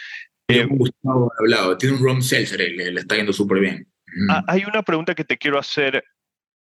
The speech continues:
Speaker 2: eh, y que te, es una palabra que has venido repitiendo a lo largo de esta conversación, pero vale la pena que para las personas que nos escuchen, porque tú tienes cuatro años en el mercado,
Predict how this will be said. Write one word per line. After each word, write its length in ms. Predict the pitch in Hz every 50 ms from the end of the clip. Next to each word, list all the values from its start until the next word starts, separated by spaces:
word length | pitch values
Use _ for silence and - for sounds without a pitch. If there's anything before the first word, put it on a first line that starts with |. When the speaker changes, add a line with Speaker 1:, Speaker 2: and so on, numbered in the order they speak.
| _ _ _
Speaker 2:
eh, 160 | 113 120 113 107
y 80 | - 127
que 120 | - 139
te, 460 | 131 147 143 139 135 - 120 - -
es 60 | 123 127
una 120 | 147 143 131
palabra 280 | 131 131 135 139 135
que 120 | 135 - 139
has 80 | 135
venido 260 | 135 127 127 131 131 127
repitiendo 760 | 131 123 117 107 107 120 123 123 123 123 127 127 113 - - _ _
a 100 | - 110
lo 120 | 107 110 113
largo 260 | 113 117 120 120 120
de 60 | 117
esta 180 | - - - 120
conversación, 680 | - 117 110 104 104 98 - 101 101 - - 123 113 107
pero 320 | - 113 113 110 104 - _ _ _ _ _
vale 140 | 131 143 151
la 80 | 135
pena 200 | - 147 143 143
que 80 | - 147
para 120 | 123 123 113
las 80 | 107
personas 300 | - 120 - - 143 143
que 80 | - 135
nos 100 | 127 117
escuchen, 540 | 110 113 - - 302 294 - - 151 143 135 131 117 - _ - - - - - _
porque 220 | _ - 127 131 -
tú 80 | -
tienes 380 | 175 - 214 214 220 208 - - - - - - - _ _ _ _
cuatro 320 | - 170 175 175 - 160
años 220 | 165 170 170 180 165
en 60 | 165
el 80 | 135
mercado, 640 | 117 110 104 101 - - 113 98 87 69 - - _